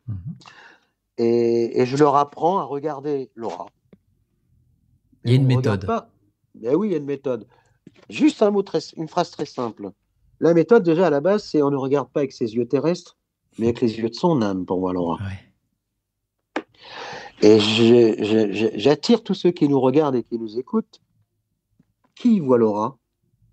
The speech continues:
Speaker 2: voit ses guides et ses défunts.
Speaker 1: Ah oui. Bon, je vais
Speaker 2: Donc,
Speaker 1: m-, je
Speaker 2: il
Speaker 1: vais
Speaker 2: faut
Speaker 1: m'entraîner
Speaker 2: être
Speaker 1: alors.
Speaker 2: <laughs> Il faut être présent,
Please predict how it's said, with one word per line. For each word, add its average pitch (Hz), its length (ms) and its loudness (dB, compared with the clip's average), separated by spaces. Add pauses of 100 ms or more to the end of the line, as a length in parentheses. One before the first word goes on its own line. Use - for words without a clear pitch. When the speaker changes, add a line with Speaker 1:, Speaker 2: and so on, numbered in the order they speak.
(140)
Speaker 2:
voit 107 140 -6
ses 107 200 -8
guides 107 240 -8
et 113 60 -4
ses 107 160 -10
défunts. - 320 -12 (400)
Speaker 1:
Ah 117 100 -6
oui. 104 60 -4 (1040)
Bon, 92 80 -6 (100)
je - 80 -2
vais 135 60 8
Speaker 2:
Donc, 196 180 4
Speaker 1:
m-, - 60 -6
je 208 40 2
Speaker 2:
il - 40 0
Speaker 1:
vais 127 60 4
Speaker 2:
faut 123 80 8
Speaker 1:
m'entraîner 131 340 4
Speaker 2:
être 95 60 -2
Speaker 1:
alors. 90 280 -10 (1080)
Speaker 2:
<laughs> - 600 -4 (300)
Il 160 100 0
faut 165 180 2
être 170 240 -2 (340)
présent, 120 680 -8